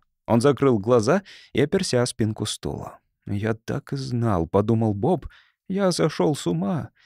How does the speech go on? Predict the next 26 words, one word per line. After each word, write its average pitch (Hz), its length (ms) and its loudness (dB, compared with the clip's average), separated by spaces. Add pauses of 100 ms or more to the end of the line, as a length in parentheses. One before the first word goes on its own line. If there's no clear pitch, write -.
(120)
Особый 143 460 4
случай 139 380 0
раздвоения 151 600 2
личности 107 520 0
на 139 140 4
почве 143 460 0
переутомления". 160 1040 -4 (680)
Пишущая 139 460 2
машинка 139 480 -2
продолжала 143 600 2
стучать. - 580 -2 (280)
Боб 110 300 4
взял 110 280 2
себя 117 260 2
в 87 100 0
руки 180 360 0 (220)
и 131 120 0
попытался 139 600 0
рассуждать 107 560 0
логически. - 760 -4 (260)
Диктор 120 560 0
предупреждал 147 840 2
его 95 220 4
о - 20 8
возможных 127 600 2
потрясениях. - 880 -4